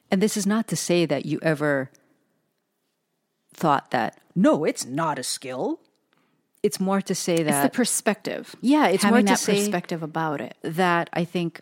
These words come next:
Speaker 1: our culture at large doesn't even ask the question. It kind of just assumes that relaxation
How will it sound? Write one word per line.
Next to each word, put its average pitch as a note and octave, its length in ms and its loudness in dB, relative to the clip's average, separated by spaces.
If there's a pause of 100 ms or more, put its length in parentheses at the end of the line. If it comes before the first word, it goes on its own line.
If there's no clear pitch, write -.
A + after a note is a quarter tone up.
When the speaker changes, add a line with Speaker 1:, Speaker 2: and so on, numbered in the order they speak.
Speaker 1:
our D#3+ 200 2
culture E3+ 520 -4
at C#3 240 -6
large B2+ 680 -6 (480)
doesn't E3 340 0
even D#3 280 -4 (100)
ask C3+ 340 -4 (560)
the D#3 100 -4
question. C3+ 680 -4
It - 140 -10
kind D#3+ 220 -2
of D3 140 -4
just - 240 -8 (260)
assumes D#3 1040 -2
that A#2+ 360 -4 (600)
relaxation C#3 1160 -4